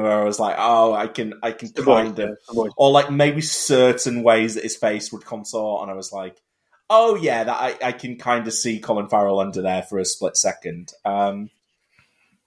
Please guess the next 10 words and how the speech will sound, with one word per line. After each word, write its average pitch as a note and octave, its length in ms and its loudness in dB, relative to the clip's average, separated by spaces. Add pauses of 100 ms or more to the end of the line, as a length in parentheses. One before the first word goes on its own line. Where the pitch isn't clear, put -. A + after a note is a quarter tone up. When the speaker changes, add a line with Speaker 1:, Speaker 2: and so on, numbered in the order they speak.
(280)
Speaker 1:
but D3+ 180 2
yeah, D#3 120 2
this, D3+ 320 0
this D#3 200 0
felt C#3+ 440 4
like, B2 520 2 (560)
I - 140 -4
d-, F#3 160 -2
I, E3 340 2
I, D3 160 0